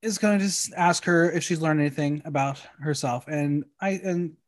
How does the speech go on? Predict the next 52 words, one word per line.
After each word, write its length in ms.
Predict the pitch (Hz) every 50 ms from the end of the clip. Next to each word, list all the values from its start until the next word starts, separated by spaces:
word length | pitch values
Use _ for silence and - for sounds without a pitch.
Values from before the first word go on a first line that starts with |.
| _ _ _ _ -
Fierce 180 | 226 214 208
Delicious 200 | - 196 180 -
will 100 | 190 185
say 240 | 170 - - 160 151
she 160 | 143 - 175
learned 300 | 170 180 185 190 190 190
th-, 100 | - - 170 - -
about 240 | 165 160 147 147 -
drag 300 | - 160 147 147 147 143
because 300 | 151 135 - 165 160 147
of 100 | 165 147
Drag 300 | - 135 117 113 107 -
Race, 260 | 113 113 113 - - -
and 100 | 139 139
it 80 | 131 -
changed 300 | - - 135 127 - -
her 60 | 123
life. 340 | 107 95 101 98 - - _ _ _ _ - - _ _ _ _ _
Seeing 560 | - - - 233 240 247 247 247 247 247 226 -
queens 360 | - - 190 180 180 170 -
that 140 | 170 - 151
looked 240 | 151 156 156 -
like 160 | 180 175 165 -
her 160 | 151 143 139
gave 280 | 139 139 143 147 147 -
her 200 | - 170 165 160
the 80 | 160
confidence 540 | - - 151 139 131 123 - 135 131 - -
to 60 | -
start 260 | - - 127 120 113 -
drag 240 | 117 113 113 110
for 100 | - 117
herself. 360 | 110 110 - - 175 220 247 - _ _ _ _ _ _ _ _ - - - - - _ _ _ _ _ _ _ _ -
Isis 300 | - 330 330 311 - -
will 160 | 330 349 349 311
ask 220 | 294 294 277 -
her 60 | - 294
if 80 | 247
she's 180 | - 285 247 226
made 140 | 226 208 202
any 180 | 202 202 202 190
friends 520 | - - 165 156 151 151 156 156 143 139
while 140 | 147 143 139
she 160 | - - 147
was 140 | 143 135 -
there, 280 | 143 131 127 127 127
and 120 | 127 139 135
the 100 | 135 131
answer 200 | 131 123 - 139
is 80 | 120
clearly 320 | - - - 135 123 123 120
nope, 240 | 110 104 110 113